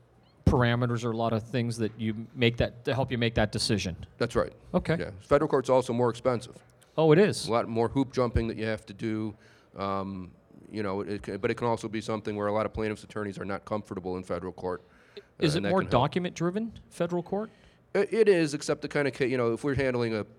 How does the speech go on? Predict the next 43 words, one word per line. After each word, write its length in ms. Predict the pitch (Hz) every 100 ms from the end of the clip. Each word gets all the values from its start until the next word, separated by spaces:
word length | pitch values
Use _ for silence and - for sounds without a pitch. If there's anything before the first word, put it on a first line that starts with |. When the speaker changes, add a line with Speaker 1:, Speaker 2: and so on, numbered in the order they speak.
| -
Speaker 2:
automobile 580 | 107 110 107 98 113 104
accident 480 | 98 101 - 95 87
case 380 | 101 98 98 95
or 60 |
a 40 | 87
trucking 360 | 107 101 98
accident, 320 | 95 95 - 98
you 40 |
know, 60 | 104
there 120 | 113
aren't 100 | 98
really 260 | 107 98 - - - _ _ -
that 280 | 107 98 - - _ _ -
much 360 | 104 98 -
in 80 | 95
terms 340 | - 95 92
of, 160 | 92 87
of 140 | 95
documents. 520 | - 95 98 107 104 -
But, 280 | 104 95 - - - _
uh, 200 | 98 95 -
yeah, 180 | 127
if 120 | 107 123
you're 100 | 113
in 80 |
a 40 | 104
products 540 | - - 123 110 -
liability 480 | 107 95 113 107 98
case, 520 | - 101 98 - - - _ _ -
um, 400 | 95 92 90 87 - - _ - - - - - -
you 100 | -
know, 80 | 104
obviously 440 | 98 98 98 - 95
there'd 280 | 92 -
be 80 | 98
a 60 | 92
lot 180 | 95 92
more 180 | 95
documentation, 840 | 92 90 92 92 92 98 92 92 92
and 120 | 92
I 60 | 92
think, 340 | 98 95 -
uh, 180 | 98 95